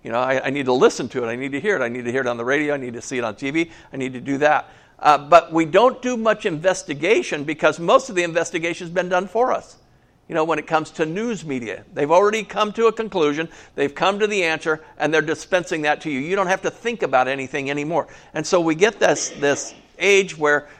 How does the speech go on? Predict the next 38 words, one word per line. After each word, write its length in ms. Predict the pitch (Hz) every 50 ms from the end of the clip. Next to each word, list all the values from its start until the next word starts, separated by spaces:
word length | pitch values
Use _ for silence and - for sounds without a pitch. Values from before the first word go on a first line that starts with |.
| - -
we 140 | - 160 160
don't 280 | 156 214 220 214 214 -
meditate 600 | 147 151 175 185 185 170 - - 151 123 123 120
on 160 | 117 110 110
anything 400 | 113 113 113 107 101 - 110 107
anymore. 280 | 104 101 101 101 107
We 120 | 110 117 120
don't 260 | 131 165 160 160 156
ruminate 600 | 131 120 127 147 165 180 175 160 143 135 127 120 113
over 220 | 117 113 101 113
it. 100 | 101 -
We 100 | 120 135
don't, 220 | 147 165 160 156 - - - - -
we 80 | 160 165
don't 160 | 156 143 -
think 340 | - - - 175 170 156 -
about 320 | 143 120 127 104 101 92
it. 80 | - - _ _ _ _ _ _ - _ _ _ -
Immanuel 440 | - 180 196 214 220 208 185 160 147
Kant, 400 | - - 190 170 165 156 156 -
he's 200 | 143 156 156 160
a 60 | 139
great 240 | 143 151 156 156 -
philosopher, 420 | 147 143 143 151 143 - 139 135
he 140 | 135 143 139
said 400 | 143 - 151 143 139 143 139 -
that 160 | 131 123 -
there 100 | 143 127
are 80 | 131 131
three 300 | - - 180 226 294 320
questions 640 | - - - 226 190 180 - - - 175 175 170 - - - - - -
all 280 | - 170 196 220 226 220
thinking 540 | 220 - - 208 196 190 196 196 190 185 180
people 400 | - 190 185 180 - - 147 147
have 260 | 123 147 165 160 -
to 80 | - 135
wrestle 460 | 127 135 151 151 147 - - 139 123
through 320 | - 123 120 117 120 123